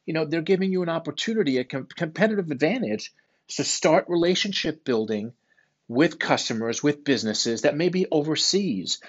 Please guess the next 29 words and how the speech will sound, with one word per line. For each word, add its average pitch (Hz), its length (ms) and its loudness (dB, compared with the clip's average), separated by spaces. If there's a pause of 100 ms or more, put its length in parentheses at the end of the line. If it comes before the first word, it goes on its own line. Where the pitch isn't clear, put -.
(160)
You 113 100 -2
know, 131 160 6
if 143 100 0
you're 139 80 4
getting 139 300 2
a 127 40 0
lot 127 240 4
of, 127 140 0 (240)
uh, 120 220 4
travel, 131 420 0 (140)
uh, 117 240 -4
inbound 131 320 0
to 135 100 -4
your 113 60 -4
hotel 120 300 0
from 104 160 -8
Japan 143 640 -2 (180)
or 104 100 -4
China, 151 540 -2 (260)
well, 131 200 4
these 135 200 -2
may 156 140 0
be 139 140 -2
opportunities 139 640 -2
for - 120 -4
you 120 180 0
to 120 340 0 (200)
mine 143 680 2 (520)
LinkedIn 120 800 0